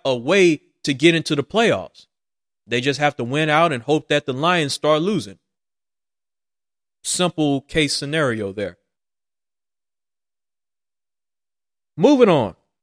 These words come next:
Did you guys see what Tyreek Hill had to say about the Miami Dolphins this season? Tyreek Hill was speaking to C B S Sports,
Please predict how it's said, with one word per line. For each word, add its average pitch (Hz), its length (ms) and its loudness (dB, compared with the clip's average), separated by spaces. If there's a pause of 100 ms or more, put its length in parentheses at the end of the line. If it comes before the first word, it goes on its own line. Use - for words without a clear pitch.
(800)
Did 269 180 0
you 415 140 0
guys 320 380 4
see 196 500 -2 (1040)
what 170 260 6
Tyreek 180 460 4
Hill 180 320 4
had 165 240 4
to 135 80 -4
say 151 420 0 (880)
about 139 320 4
the 131 80 -8
Miami 143 360 2
Dolphins 135 480 2
this 135 160 -4
season? 135 420 -4 (960)
Tyreek 294 400 2
Hill 226 240 6
was 170 140 2
speaking 190 560 -2
to 170 540 0
C 185 240 -2
B 165 160 4
S 143 120 4
Sports, - 540 -6